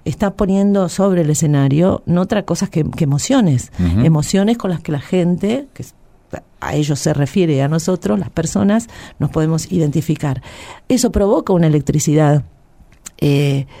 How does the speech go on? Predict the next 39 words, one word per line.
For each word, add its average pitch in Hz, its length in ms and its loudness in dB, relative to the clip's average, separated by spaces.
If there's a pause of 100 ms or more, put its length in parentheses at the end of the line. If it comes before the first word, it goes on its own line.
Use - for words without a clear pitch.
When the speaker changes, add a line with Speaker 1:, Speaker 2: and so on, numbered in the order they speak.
(300)
Speaker 1:
de - 140 0
la 139 120 0
cual, 180 260 2 (220)
l-, 151 580 0 (260)
eh, - 320 -12
la 127 140 -2
gente 208 500 0
es 131 120 -4
parte 143 480 -2 (320)
Speaker 2:
¿Y 85 60 -2
entonces? 80 60 0
Speaker 1:
fundamental. 214 720 4 (540)
Entonces, 269 400 4
por 240 200 0
ahí 247 140 2
te 254 140 0
pasa 254 400 0
que, 180 840 2
mm, 160 280 2 (1500)
Speaker 2:
Que - 120 -4
no 156 60 -2
hay - 60 0
Speaker 1:
que 226 60 4
a 208 60 4
Speaker 2:
corriente. 233 240 2
Speaker 1:
veces, 208 260 -2 (240)
eh, 277 180 4
no, 339 340 4
no, 370 280 2 (840)
no, 403 180 4
no, 359 200 4
aún 339 280 4
así, 330 320 4
ah, 247 120 4
puede 285 160 6
haber 269 220 4
poca 185 360 -2
corriente, 156 680 0
pero, 170 580 4